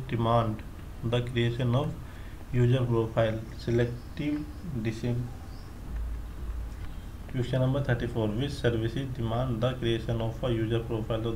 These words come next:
दोस्तों इसका answer है सी, एचटीआई।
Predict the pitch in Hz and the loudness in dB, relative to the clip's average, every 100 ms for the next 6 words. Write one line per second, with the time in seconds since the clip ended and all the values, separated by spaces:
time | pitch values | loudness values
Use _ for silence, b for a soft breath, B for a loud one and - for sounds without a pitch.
0 | 113 117 127 120 - 120 120 - - 120 | 0 -2 -4 -4 0 0 4 6 6 2
1 | 120 - 120 139 - B B B B - | 0 2 2 2 -2 B B B B -2
2 | 120 117 - 120 - 107 208 | -2 -2 -4 -2 2 2 2